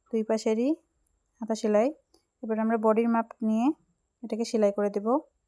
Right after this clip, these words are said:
then আমি এখানে একটা ফিতা লাগাবো। এর জন্য আমি এখানে আগের থেকে ফিতা তৈরি করে নিয়েছি। এটাকে এখানে লাগিয়ে দিয়ে সম্পূর্ণ সেলাই করে নিচ্ছি। এভাবে আমি দুই পাশেই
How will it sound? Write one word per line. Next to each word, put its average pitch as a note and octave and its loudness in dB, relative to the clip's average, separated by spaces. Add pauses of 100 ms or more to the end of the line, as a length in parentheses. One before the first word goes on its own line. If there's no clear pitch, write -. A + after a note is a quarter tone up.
(1500)
then A#3+ -2
আমি A#3 0
এখানে A#3 0
একটা A#3 2 (500)
ফিতা A#3 -4
লাগাবো। G#3+ 4 (720)
এর A#3 -4
জন্য A3+ 0
আমি A3+ 0
এখানে A3+ -4 (240)
আগের A3 -2
থেকে A#3+ -2
ফিতা A3+ -4
তৈরি G#3+ 0
করে G#3+ -2
নিয়েছি। G#3+ -4 (1400)
এটাকে A3 -4
এখানে A3+ -2 (100)
লাগিয়ে G#3 0
দিয়ে G#3+ 0 (540)
সম্পূর্ণ G#3+ -4
সেলাই G#3+ 0
করে G#3 0
নিচ্ছি। G#3 -6 (1120)
এভাবে A#3+ 2
আমি A#3+ 4 (100)
দুই A3+ 2
পাশেই A#3+ 0